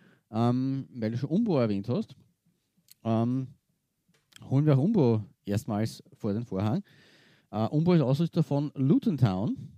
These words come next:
in der, äh, Championship, in der zweiten englischen Liga. Haben letztes Jahr, äh, nach k-, hartem Kampf den Klassenerhalt, äh, geschafft als Aufsteiger,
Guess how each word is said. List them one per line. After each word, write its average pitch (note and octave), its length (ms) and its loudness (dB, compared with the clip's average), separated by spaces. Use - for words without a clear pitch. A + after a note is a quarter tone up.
in C3 220 0
der, A#2 720 0
äh, - 120 -20
Championship, D#3 500 -2
in A2+ 60 -8
der A#2+ 80 -12
zweiten G#2 240 -6
englischen A#2 360 -8
Liga. B2 220 -2
Haben A2+ 180 -2
letztes A2+ 320 -2
Jahr, A#2+ 880 -2
äh, F2 40 -20
nach A2+ 220 -8
k-, D2 300 -4
hartem A#2 300 -6
Kampf G#2 320 -4
den C3 160 -8
Klassenerhalt, A#2 640 -4
äh, - 120 -10
geschafft - 440 -6
als C3 80 -4
Aufsteiger, B2 500 -4